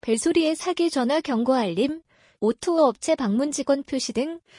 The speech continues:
획기적 기능들 지속적으로 선보이며 가입자 일천만 넘어서 보이스피싱 차단율 삼십팔 퍼센트까지 올리며 연 천칠백여 명, 백구십칠억 원의 피해 예방 효과.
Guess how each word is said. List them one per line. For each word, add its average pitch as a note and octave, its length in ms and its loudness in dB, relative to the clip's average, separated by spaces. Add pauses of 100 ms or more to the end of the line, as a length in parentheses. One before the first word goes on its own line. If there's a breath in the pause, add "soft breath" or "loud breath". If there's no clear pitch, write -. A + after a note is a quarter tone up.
(360 loud breath)
획기적 E4+ 460 0
기능들 C4+ 420 -2
지속적으로 D4 720 0
선보이며 D4+ 720 0 (180)
가입자 A#3+ 540 0
일천만 D4+ 600 0
넘어서 G3+ 600 0 (1000 loud breath)
보이스피싱 D#4 760 -2
차단율 E4+ 460 -2
삼십팔 F#4 500 0
퍼센트까지 E4 800 -2
올리며 G#3+ 600 0 (560 loud breath)
연 G#3 180 4
천칠백여 E4 680 0
명, C4 320 0 (160)
백구십칠억 E4 840 0
원의 D#4+ 220 0
피해 D#4 360 2
예방 B3+ 340 0
효과. E3+ 520 -4